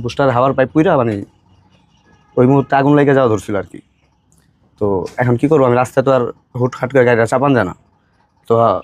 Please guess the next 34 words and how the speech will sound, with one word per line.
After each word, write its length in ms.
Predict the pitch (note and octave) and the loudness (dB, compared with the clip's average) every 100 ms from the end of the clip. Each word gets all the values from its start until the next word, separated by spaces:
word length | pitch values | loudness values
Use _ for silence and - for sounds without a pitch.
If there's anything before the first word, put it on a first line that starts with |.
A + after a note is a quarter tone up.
| _ | _
পুরা 160 | - D3 | -2 0
পুরা 140 | D#3 | 2
হালকা 180 | C#3+ D3 | 2 2
গন্ধ 260 | D3+ E3+ E3+ | 2 2 2
পাইতেছি, 360 | F3+ F#3+ G#3 | 2 0 -2
কিন্তু 200 | F3+ F3 | 0 2
যাত্রীও 320 | E3 E3 F#3+ | 0 2 2
কইতাছে, 200 | D#3 D3 | 2 2
"ভাই, 120 | C#3 C3 | 2 2
গন্ধ।" 300 | D3 B2+ G#2 | 0 0 -2
তো 220 | A#2 A2 | -4 -4
বনারটা 400 | A2 C#3 B2+ C3+ | -2 -2 0 2
ওই 120 | C#3+ | 4
মুহূর্তে 260 | D3+ C#3+ B2+ | 4 2 0
রানিংয়ে 260 | B2+ D3+ | 2 0
তো 60 | C#3+ | 2
আর 60 | |
উড়ান 220 | D3 C3+ G#2+ | 0 0 0
যায় 100 | F2+ | -4
না, 100 | D#2+ _ _ _ _ _ - | -10 _ _ _ _ _ -4
চাপাইতে 320 | E3+ G3 D#3 | 0 2 2
হবে 100 | C3+ | 2
আমার 100 | A#2+ | 2
গাড়িটা। 280 | A2+ F#2 - - - - | 0 -4 -12 -20 -16 -10
কারণ 220 | B2 A#2+ - _ - | -8 -8 -12 _ -6
হাইওয়ের 320 | A#2 D3+ E3 | 0 4 4
মধ্যে 240 | E3 D#3+ | 4 4
রাত 160 | D3+ D#3 - | 2 0 0
করে 200 | E3+ D3+ | 2 4
গাড়িটা 200 | D3+ C#3+ | 2 0
তো 60 | |
চাপাইতে 340 | C#3+ D#3 F3 D3 | -2 -2 2 0
পারতেছি 300 | C3 G2+ | -2 -6
না। 100 | G2 | -14